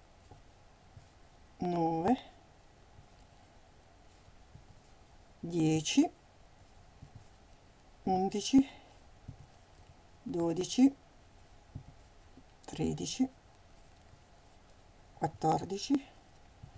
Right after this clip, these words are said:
quindici, sedici, diciassette,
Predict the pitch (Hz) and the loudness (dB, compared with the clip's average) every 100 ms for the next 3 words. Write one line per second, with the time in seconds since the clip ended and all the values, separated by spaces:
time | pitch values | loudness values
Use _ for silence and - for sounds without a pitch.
0 | - - - - - - - - 202 180 | -20 -20 -20 -20 -20 -20 -20 -10 -4 -2
1 | 185 180 208 - 277 - - - - - | -4 -6 -4 2 0 0 -20 -20 -20 -20
2 | - - - - - - - - - - | -20 -20 -20 -20 -20 -20 -20 -4 0 2
3 | - 170 165 - 185 285 294 - - - | 2 0 -2 -2 0 2 0 -4 -20 -20
4 | - - - - - - - - - - | -20 -20 -20 -20 -20 -20 -20 -20 -20 -18
5 | 214 190 185 - 151 - - 160 - - | -10 -8 -6 -4 -2 0 0 -4 -8 -10
6 | - | -10